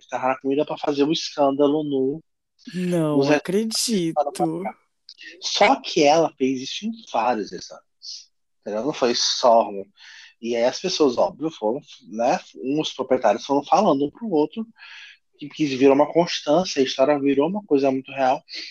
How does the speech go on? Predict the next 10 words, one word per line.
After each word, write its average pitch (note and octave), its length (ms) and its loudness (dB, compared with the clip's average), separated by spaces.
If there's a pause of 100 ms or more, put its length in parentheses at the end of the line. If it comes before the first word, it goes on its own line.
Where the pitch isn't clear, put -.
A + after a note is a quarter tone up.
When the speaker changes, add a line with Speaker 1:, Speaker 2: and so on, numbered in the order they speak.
(720)
Speaker 1:
E G3+ 60 4
aí, G#3+ 160 6
benditamente, D#3 960 0
chega D#3 500 0
no D#3+ 100 -4
meu D#3+ 200 2
dia, A#2+ 400 -4 (160)
né, A#2 180 -4
dela B2+ 300 2 (100)
con-, C#3 160 -2